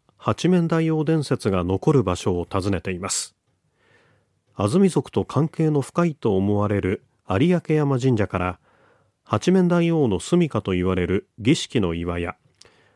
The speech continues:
八面大王の本拠地とみられるネズミ穴地区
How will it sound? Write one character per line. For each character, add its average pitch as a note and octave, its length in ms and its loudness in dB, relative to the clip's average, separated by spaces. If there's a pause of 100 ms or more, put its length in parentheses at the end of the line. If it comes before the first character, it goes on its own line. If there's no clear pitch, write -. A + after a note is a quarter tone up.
(160)
八 G#2+ 260 0
面 E3+ 160 4
大 D#3+ 220 0
王 C#3 140 2
の F#2 140 0
本 F3 260 0
拠 E3+ 140 -4
地 - 100 -14
と G#2 140 0
み F#2+ 100 0
ら G#2 100 0
れ F#2 120 0
る F2+ 200 -4 (140)
ネ F#2+ 140 0
ズ C#3 140 0
ミ C3+ 140 2
穴 G2 220 0
地 - 140 -12
区 - 160 -10